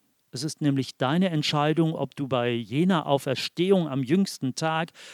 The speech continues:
den himmlischen Auferstehungskörper bekommen wirst oder nicht. Die Entscheidung fällt nicht erst dann,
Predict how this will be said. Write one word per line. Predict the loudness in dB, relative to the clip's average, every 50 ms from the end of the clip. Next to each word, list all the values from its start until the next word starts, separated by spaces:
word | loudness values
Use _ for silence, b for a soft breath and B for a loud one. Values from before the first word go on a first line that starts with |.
| B B -4
den | -4 -2
himmlischen | 0 0 0 2 2 0 -2 -2 -2 -2 0
Auferstehungskörper | 0 -2 0 -2 -2 -4 -4 -6 -4 -2 0 0 0 0 -2 -4 -6 0 0 0 2 0 -2 -4
bekommen | -4 -6 -6 -2 -2 -2 0 0 -2 -2 0 0
wirst | 2 2 2 0 -2 -6
oder | -8 -6 -4 -2 -2
nicht. | -2 -2 -4 -4 -10 _ -20 -20 _ _ _ _ _ _ _ _ _ _ _ _ _ _ _ _ _ _ _ _ _ _ _ _
Die | -10
Entscheidung | -8 -4 -2 0 0 2 2 2 2 2 2
fällt | 0 0 -2 -2 -2 -4
nicht | -6 -6 -6 -8 -12
erst | -12 -12 -12 -12 -16 -18 -4 _
dann, | -2 0 0 -2 -6 -8